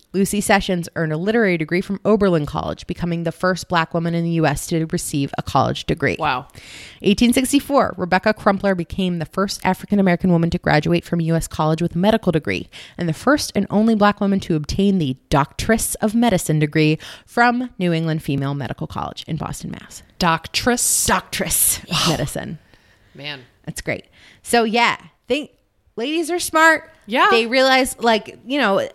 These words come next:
Speaker 1: some of these are a little earlier than I maybe expected.
Speaker 2: Sure, yeah, absolutely.
Speaker 1: Um, but it's really awesome. We're, we're getting into, like, Reconstruction here.
Speaker 2: Yeah, the nineteenth century was a big time for ladies in colleges.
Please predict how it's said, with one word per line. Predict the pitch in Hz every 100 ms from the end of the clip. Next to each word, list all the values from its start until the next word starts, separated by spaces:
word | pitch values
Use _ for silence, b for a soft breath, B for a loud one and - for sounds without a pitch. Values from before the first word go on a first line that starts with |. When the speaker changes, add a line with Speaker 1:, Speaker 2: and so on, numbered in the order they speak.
| 190
Speaker 1:
some | - 311 311
of | 330
these | 370 381
are |
a | 370
little | 330 302 220
earlier | 269 339 311
than | 262 220
I | 196
maybe | 196 196
expected. | 185 - 254 - 415
Speaker 2:
Sure, | - 359 339
yeah, | 226 202
absolutely. | 185 208 208 202 190
Speaker 1:
Um, | 185 185 196 - _
but | 196 180 - _ _ 185
it's | -
really | 190 160
awesome. | 175 220 294 294
We're, | 208 165 156 -
we're | 175
getting | 156 175 185
into, | 180 175 180 160
like, | 156 156
Reconstruction | 170 175 170 165 196 - 240
here. | 226 240 247 -
Speaker 2:
Yeah, | 170 214
the | 151
nineteenth | 170 175 220 196
century | 190 190 170
was | 160
a | 156
big | 170 165 151 _
time | 175 156 156
for | 165
ladies | 151 156 147 151
in |
colleges. | 147 160 156 135 117 -